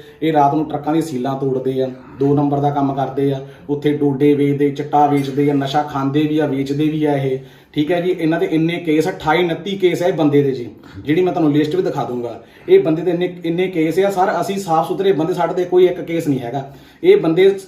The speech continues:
ਚੌਵੀ ਘੰਟੇ ਨਸ਼ਾ ਖਾਂਦੇ ਵੀ ਆ, ਵੇਚਦੇ ਵੀ ਆ, ਚੌਵੀ ਘੰਟੇ ਧੰਦਾ ਚੱਲਦਾ ਜੀ ਉੱਥੇ। ਕੋਈ ਪੁਲਿਸ ਨਹੀਂ ਦੇਖਣ ਆਉਂਦੀ, ਕੋਈ ਸੁਣਵਾਈ ਨਹੀਂ ਇਹਨਾਂ ਦੀ ਹੁੰਦੀ ਸਾਡੀ।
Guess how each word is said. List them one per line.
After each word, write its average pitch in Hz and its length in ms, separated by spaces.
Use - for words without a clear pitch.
ਚੌਵੀ 180 400
ਘੰਟੇ 165 200
ਨਸ਼ਾ 160 260
ਖਾਂਦੇ 147 420
ਵੀ 170 120
ਆ, 190 80
ਵੇਚਦੇ 147 460
ਵੀ 147 160
ਆ, 127 80
ਚੌਵੀ 175 380
ਘੰਟੇ 160 240
ਧੰਦਾ 160 260
ਚੱਲਦਾ 151 340
ਜੀ 180 120
ਉੱਥੇ। 135 300
ਕੋਈ 190 180
ਪੁਲਿਸ 160 320
ਨਹੀਂ 190 140
ਦੇਖਣ 175 300
ਆਉਂਦੀ, 180 200
ਕੋਈ 175 220
ਸੁਣਵਾਈ 151 380
ਨਹੀਂ 185 120
ਇਹਨਾਂ 165 140
ਦੀ 175 100
ਹੁੰਦੀ 156 280
ਸਾਡੀ। 156 400